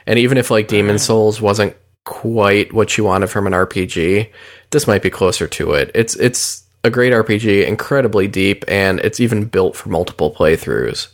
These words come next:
Speaker 1: So, yeah, I'll be back next week with a full review, and don't know if I'll get all eighty hours into it, but I'm probably gonna forgo <laughs> finishing a lot of the side quests and just kinda finish up the main game, and we'll see what happens.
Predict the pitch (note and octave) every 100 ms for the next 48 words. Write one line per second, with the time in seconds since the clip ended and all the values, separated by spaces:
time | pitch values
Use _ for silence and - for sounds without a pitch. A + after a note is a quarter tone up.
0 | _ _ _ _ _ _ _ - - F2
1 | E2 F2+ E2 C#2 - A2+ C3 A2 G2+ F#2+
2 | G2 - F#2 F#2+ F#2 - F2+ F2+ F2+ F#2
3 | F#2 F#2 F2+ B2 - - - - - D3
4 | D3 C#3+ B2+ A#2 A2+ G#2+ G#2+ G#2+ G2 G#2
5 | G#2+ G2 G2 G2 G2 F#2+ - G2+ G#2 G#2+
6 | G#2+ G#2 G#2 G2+ G2+ G2 D#2+ - G#2 F#2+
7 | F#2+ F#2 G2+ - - - G2+ F#2+ G#2 G2+
8 | G2 F#2+ G#2+ F#2 F2+ G#2 E2 E2 - G2
9 | - - F2+ - D#2+ - - F2+ E2 F2
10 | F2+ D#2 D#2+ B2+ - - - - D#2+ -
11 | E2 G2 C2 - D2+ - -